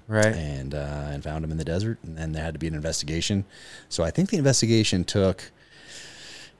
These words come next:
Speaker 2: it seems fast now saying that it was only maybe two weeks. So they
Speaker 1: Mm-hmm.
Speaker 2: kept us in Yuma for that whole time, just in the barracks. So we just worked out waiting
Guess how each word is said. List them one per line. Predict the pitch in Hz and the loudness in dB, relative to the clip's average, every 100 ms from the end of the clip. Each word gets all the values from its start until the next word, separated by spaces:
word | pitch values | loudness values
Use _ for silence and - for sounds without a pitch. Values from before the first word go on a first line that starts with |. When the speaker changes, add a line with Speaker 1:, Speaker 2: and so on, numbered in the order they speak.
| _ | _
Speaker 2:
it | 123 - | 4 10
seems | 247 - | 10 10
fast | 139 110 92 110 | 8 6 4 4
now | 98 90 | 4 4
saying | - 110 104 | 6 6 6
that | 98 | 4
it | |
was | 95 | 4
only | 101 101 101 98 | 2 4 4 4
maybe | 95 92 | 2 0
two | - 110 | 2 4
weeks. | 107 156 - - - 117 | 4 4 0 -2 -4 0
So | 113 | 6
they | 104 | 6
Speaker 1:
Mm-hmm. | - | 6
Speaker 2:
kept | 127 - | 4 6
us | 101 - - - - - | 4 4 2 -2 -10 -4
in | 107 | 0
Yuma | 98 98 85 95 | 2 0 -2 -4
for | - 101 | -2 2
that | 87 | 4
whole | 95 | 2
time, | 87 95 87 85 | 2 0 0 -2
just | 82 | -2
in | 95 | 0
the | 90 | 0
barracks. | 85 85 92 - | 2 2 0 0
So | 85 | 0
we | 82 | 0
just | 82 - | -2 -2
worked | 87 - | -2 0
out | 92 - | 0 0
waiting | 90 92 82 90 | 0 0 -2 -4